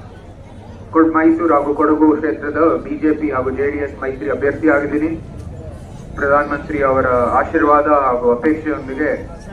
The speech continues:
ಈ ಸ್ಪರ್ಧೆಗೆ ಬಂದಿದ್ದೀನಿ. ಸೂಚನೆ ಬಂದಿದ್ದು ಮಾರ್ಚ್ ಹದಿಮೂರನೇ ತಾರೀಕು, ಈ ಕ್ಷೇತ್ರಕ್ಕೆ ನಾನೇ ಅಭ್ಯರ್ಥಿ ಅಂತ.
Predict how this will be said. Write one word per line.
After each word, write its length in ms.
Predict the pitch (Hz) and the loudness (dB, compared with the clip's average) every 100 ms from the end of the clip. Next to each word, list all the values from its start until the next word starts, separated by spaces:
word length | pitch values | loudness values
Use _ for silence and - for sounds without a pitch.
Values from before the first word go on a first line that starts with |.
| - | -14
ಈ 40 | - | -8
ಸ್ಪರ್ಧೆಗೆ 440 | - 147 143 139 | -2 0 0 0
ಬಂದಿದ್ದೀನಿ. 500 | 131 131 131 113 - - - - - - - - - - - 214 - - 254 539 - - - - - - - - - - - | 0 -2 -2 -6 -8 -14 -16 -16 -16 -16 -16 -14 -14 -14 -12 -12 -12 -12 -14 -12 -12 -12 -14 -12 -12 -12 -12 -12 -12 -12 -4
ಸೂಚನೆ 340 | 170 165 170 165 | -2 -2 0 2
ಬಂದಿದ್ದು 640 | 156 156 156 180 170 135 | 2 4 2 4 4 4
ಮಾರ್ಚ್ 540 | 135 147 - - - | 2 2 0 -10 -4
ಹದಿಮೂರನೇ 480 | 135 151 156 156 143 | -4 0 2 2 0
ತಾರೀಕು, 400 | 135 127 120 117 - - - - - - - - - - - 127 | -2 -2 -2 -8 -14 -16 -16 -16 -16 -16 -14 -14 -14 -14 -12 -10
ಈ 80 | 131 | -2
ಕ್ಷೇತ್ರಕ್ಕೆ 460 | 143 147 151 160 | 0 0 0 2
ನಾನೇ 300 | 156 131 135 | 2 0 0
ಅಭ್ಯರ್ಥಿ 440 | 135 131 127 - 123 | -2 -2 -6 -6 -8
ಅಂತ. 200 | 110 | -8